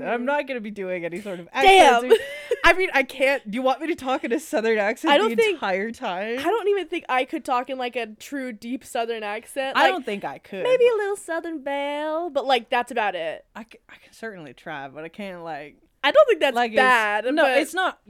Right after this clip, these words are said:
Speaker 1: it's not bad, but it's not great either, because it's
Speaker 2: <laughs>
Speaker 1: like
Speaker 2: You just kind of went into, like, an English
Speaker 1: I
Speaker 2: accent for a
Speaker 1: f-, <laughs> I
Speaker 2: second.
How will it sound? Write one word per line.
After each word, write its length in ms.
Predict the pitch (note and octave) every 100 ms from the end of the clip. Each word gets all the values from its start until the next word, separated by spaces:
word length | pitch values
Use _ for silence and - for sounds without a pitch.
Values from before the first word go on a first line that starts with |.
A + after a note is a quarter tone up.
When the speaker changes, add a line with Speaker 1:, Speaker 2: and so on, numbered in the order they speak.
| G3+ _ _ -
Speaker 1:
it's 140 | C#4
not 240 | F4 -
bad, 300 | B3+ B3+ A3
but 80 | G3+
it's 120 | -
not 180 | A#3+ G#3
great 320 | G#3 G#3 G3 E3
either, 360 | F3 F#3+ A3
because 280 | G3+ - G3
it's 180 | F#3+ -
Speaker 2:
<laughs> 0 |
Speaker 1:
like 220 | - G5+
Speaker 2:
You 200 | F5 E5 D5
just 300 | F5 - - - A4
kind 280 | - A#4 F#4
of 60 | A4 - _ -
went 160 | D#4 D4+
into, 100 | D#4
like, 140 | D4 C4
an 80 |
English 380 | A3+ A#3+ C#4 - D#5+
Speaker 1:
I 160 | D#4
Speaker 2:
accent 280 | D#4 G#4+ -
for 120 | -
a 60 | E4
Speaker 1:
f-, 120 | G#4+
<laughs> 0 |
I 160 | B3+ F#4+
Speaker 2:
second. 100 | G4+